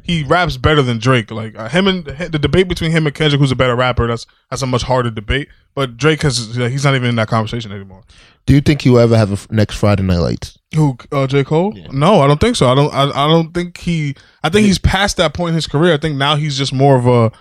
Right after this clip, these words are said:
Speaker 1: he reminds me of Lupe. Like, this is what, like, kinda like Lupe's route. Like, he went
Speaker 2: Oh,
Speaker 1: this
Speaker 2: yeah, he went, he went, it was like he, he went message commercial, and now it's just
Speaker 1: It's
Speaker 2: straight
Speaker 1: just
Speaker 2: message.
Speaker 1: straight message, 'cause he got his money.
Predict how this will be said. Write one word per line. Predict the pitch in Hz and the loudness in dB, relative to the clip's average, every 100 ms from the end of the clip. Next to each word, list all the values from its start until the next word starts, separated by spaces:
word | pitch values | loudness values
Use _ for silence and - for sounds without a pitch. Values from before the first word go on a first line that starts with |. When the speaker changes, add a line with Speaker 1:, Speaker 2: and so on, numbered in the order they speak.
| _ _ _ _ - | _ _ _ _ 0
Speaker 1:
he | 190 | 4
reminds | 185 190 269 277 | 4 4 4 4
me | 262 | 4
of | 175 | 4
Lupe. | 196 277 - 139 120 | 2 2 4 2 2
Like, | 123 123 | 0 0
this | 175 | 0
is | 196 | 0
what, | 170 170 147 | 2 2 2
like, | 143 - | -2 -2
kinda | 160 151 | -4 -2
like | 139 120 | -4 -6
Lupe's | 123 135 165 160 147 117 | -4 -4 -2 -2 -2 -4
route. | 110 185 160 110 | 0 2 2 -2
Like, | 127 | -6
he | 135 | -4
went | 123 147 143 | 0 0 2
Speaker 2:
Oh, | 139 | 2
Speaker 1:
this | 135 123 | 4 4
Speaker 2:
yeah, | |
he | 143 | 6
went, | 131 127 117 | 6 4 0
he | 127 135 | 2 2
went, | 131 123 - _ - - | 4 0 -4 _ -20 -6
it | 170 | 0
was | 170 | 2
like | 165 151 | 2 2
he, | - 170 | 2 2
he | - | 2
went | 165 147 110 | 2 2 2
message | 131 143 147 135 | 2 4 2 0
commercial, | - 131 135 131 117 110 - _ | 0 2 2 2 -2 -4 -8 _
and | 117 | 0
now | 117 | 4
it's | 110 | 2
just | 104 95 | 2 2
Speaker 1:
It's | - | 2
Speaker 2:
straight | 110 | 2
Speaker 1:
just | 107 | 4
Speaker 2:
message. | 104 98 85 | 4 4 2
Speaker 1:
straight | - 165 151 | 2 4 4
message, | 190 - 147 | 4 2 2
'cause | |
he | 151 | 2
got | 175 | 2
his | 180 | 4
money. | 220 151 | 2 0